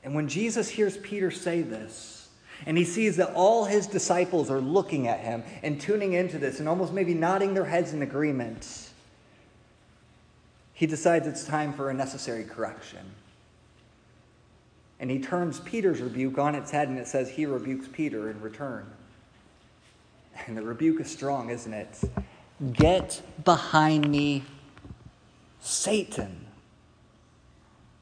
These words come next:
Get behind me, Satan."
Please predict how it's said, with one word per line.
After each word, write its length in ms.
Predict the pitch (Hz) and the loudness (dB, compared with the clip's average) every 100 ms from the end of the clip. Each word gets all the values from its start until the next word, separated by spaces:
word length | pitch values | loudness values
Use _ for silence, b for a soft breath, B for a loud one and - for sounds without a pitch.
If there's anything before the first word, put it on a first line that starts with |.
| _ _ - - _ _ _ | _ _ -20 -20 _ _ _
Get 460 | - 196 220 - - | -4 -2 -2 -4 -8
behind 580 | 175 - - 190 202 185 | -8 -4 0 2 2 0
me, 320 | 180 165 143 - - - - - _ _ _ _ _ _ _ _ | 0 0 -4 -12 -20 -20 -20 -20 _ _ _ _ _ _ _ _
Satan." 880 | - - - 339 311 - 135 104 | -12 -2 6 8 8 4 -2 -2